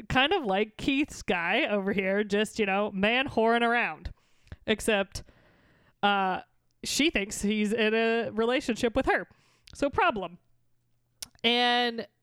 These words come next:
she has a, there's a guy that she goes to gra-, another guy she goes to grad school with named Levi. And Levi's always just, like, trying to, from her pers-, perspective, is always just running away from her. Like, he doesn't wanna work with her. He doesn't wanna deal with her. He must hate her. She's decided for years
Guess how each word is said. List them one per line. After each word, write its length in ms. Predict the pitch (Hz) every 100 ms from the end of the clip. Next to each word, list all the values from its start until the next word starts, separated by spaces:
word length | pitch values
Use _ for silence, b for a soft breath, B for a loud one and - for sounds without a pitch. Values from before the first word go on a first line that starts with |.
| -
she 300 | 220 - 302
has 300 | 330 285 262
a, 160 | 226 208
there's 240 | 208 220
a 60 | 226
guy 180 | 226 247
that 160 | 285
she 100 | -
goes 240 | 262 262 -
to 120 | 240
gra-, 260 | 214 208
another 220 | 202 214 226
guy 140 | 226
she 80 | 226
goes 140 | 240
to 40 | 220
grad 220 | 196 190
school 180 | - 190
with 180 | 185 185
named 200 | 180 180
Levi. 460 | 311 262 175 165 B B B B _ -
And 440 | 247 247 226 214 -
Levi's 440 | 226 285 330 359 254
always 460 | 226 226 262 269
just, 220 | 254 240
like, 160 | 240 196
trying 380 | - 214 240 233
to, 240 | 220 208 - _ _ -
from 180 | - 240
her 220 | - 294
pers-, 300 | 370 330 302 - _ -
perspective, 580 | 233 208 196 175 190 214
is 120 | 208
always 280 | 214 233 254
just 140 | 262
running 320 | 202 214 214
away 220 | 190 180
from 140 | 180 165
her. 100 | 151
Like, 200 | 175 180
he 100 | 202
doesn't 240 | 240 269
wanna 140 | 254 233
work 240 | 233 214
with 120 | 226
her. 80 | 214
He 60 | 185
doesn't 240 | 208 220
wanna 140 | 220 208
deal 180 | 208
with 100 | 208 208
her. 120 | 190
He 180 | 208 208
must 260 | 214 -
hate 180 | 196 185
her. 180 | 165 156
She's 300 | - 240 247
decided 520 | 254 - 226 220 208
for 80 | 202
years 520 | 196 233 226 220 208